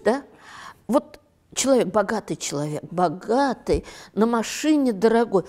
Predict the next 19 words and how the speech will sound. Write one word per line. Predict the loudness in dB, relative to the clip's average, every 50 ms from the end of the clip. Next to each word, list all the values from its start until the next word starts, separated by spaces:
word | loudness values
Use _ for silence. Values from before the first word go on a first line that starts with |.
| -4 -2
но | 0 0
он | 2 2 0 -2 -2 2
добрый, | 4 4 4 4 2 -2 -4 -4
добрый | -4 -4 -2 0 2 2 2 2 4 4 4 4
очень | 4 2 0 -4 -6 -8 -6
человек, | -4 -4 0 2 2 2 2 0 -2 0
да, | -2 -2
хороший | -2 0 -2 0 0 0 -2 -2 -4 -4 -2
такой | -2 -2 0 -2 -4 -2
человек, | -2 -4 -2 0 0 0 0 0 -2 0 0
да, | 0 0
хоть | 0 0 -2 0
и | 2
богатый, | 2 2 2 2 2 0 0 0 -4 -2
богатый, | 2 2 2 2 2 0 0 -2
ну, | -6 -4
бывает, | -2 -2 0 2 2 2 2 2 2 0
Людочка, | -2 -2 -2 -4 -10 -14 -14 -12
так». | -10 -10 -12